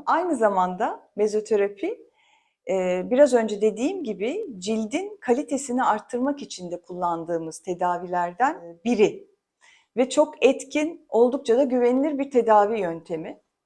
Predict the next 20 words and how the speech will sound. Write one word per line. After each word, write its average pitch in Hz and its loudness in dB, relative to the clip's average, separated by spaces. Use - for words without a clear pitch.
Bu 311 0
konuda 294 2
kullandığımız 254 4
ilaçlar, 226 2
sağlığa 220 4
hiçbir 277 -4
şekilde 202 0
zararı 196 4
olmayan 185 0
ilaçlar. 170 -6
Biz 202 -10
bu 233 -2
tedavide 226 4
hangi 254 0
ilaçları 175 -4
kullanıyoruz? 165 -10
C 226 4
vitamini, 190 -8
multivitaminler, 196 -4
antioksidanlar 185 0